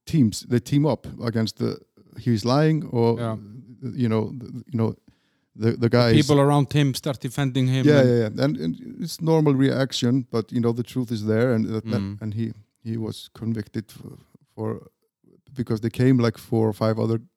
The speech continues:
Speaker 1: young boys.
Speaker 2: Uh-huh.
Speaker 1: Uh, when he, when he broke the silence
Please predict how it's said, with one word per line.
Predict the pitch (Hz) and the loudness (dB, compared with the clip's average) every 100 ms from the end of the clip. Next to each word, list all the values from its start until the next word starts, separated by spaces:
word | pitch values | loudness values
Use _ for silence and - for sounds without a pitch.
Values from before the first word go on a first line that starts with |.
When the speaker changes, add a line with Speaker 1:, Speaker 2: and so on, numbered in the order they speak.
| _ _ - | _ _ -12
Speaker 1:
young | 127 120 | 0 0
boys. | 113 120 120 110 107 | 2 2 2 2 -2
Speaker 2:
Uh-huh. | 110 104 - _ - | -8 -10 -14 _ -8
Speaker 1:
Uh, | 117 110 - | -2 -2 0
when | 120 113 | -2 0
he, | 123 | 0
when | - - 123 117 | -2 -10 -4 -2
he | 117 | -2
broke | 123 120 110 | -2 -2 -2
the | 113 | -4
silence | - 123 135 123 | -2 0 0 -2